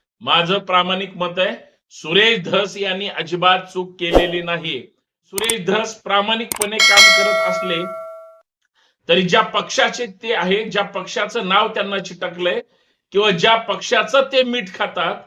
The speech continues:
ते त्यांच्या मिठाशी गद्दारी करणार नाहीत.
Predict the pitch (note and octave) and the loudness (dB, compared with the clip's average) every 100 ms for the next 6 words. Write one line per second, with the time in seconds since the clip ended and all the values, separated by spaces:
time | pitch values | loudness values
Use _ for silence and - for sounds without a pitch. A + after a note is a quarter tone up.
0 | _ _ _ _ G3 G#3+ G#3+ G3 F#3+ A#3 | _ _ _ _ 2 2 2 0 0 0
1 | G#3+ G3+ F3+ F#3 G3 G3 G#3+ F#3 F3+ F3 | 0 0 -2 0 0 -2 -6 0 0 2
2 | F#3+ F#3 G3 F#3+ F3+ F3+ F3+ F3+ F#3 F3 | 0 0 -2 -2 -2 0 0 0 -2 -2
3 | E3 | -4